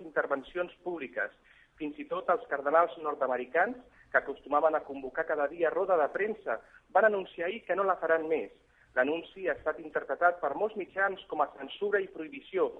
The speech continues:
tot i que Lombardi ha assegurat que forma part de la dinàmica de maduració i reserva necessària en aquests moments.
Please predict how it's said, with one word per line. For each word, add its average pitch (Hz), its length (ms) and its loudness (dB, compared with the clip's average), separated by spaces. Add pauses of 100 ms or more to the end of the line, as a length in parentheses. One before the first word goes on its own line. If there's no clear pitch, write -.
(280)
tot 247 140 2
i 233 80 -8
que 202 80 -2
Lombardi 202 500 2
ha 165 60 4
assegurat 165 560 0 (260)
que - 140 -4
forma 226 320 2
part 220 160 2
de 175 80 2
la 156 80 2
dinàmica 185 480 -2
de 156 80 0
maduració 160 640 0 (100)
i 202 80 -10
reserva 208 480 0
necessària 170 640 -2
en 135 80 0
aquests 139 260 -4
moments. 135 380 -4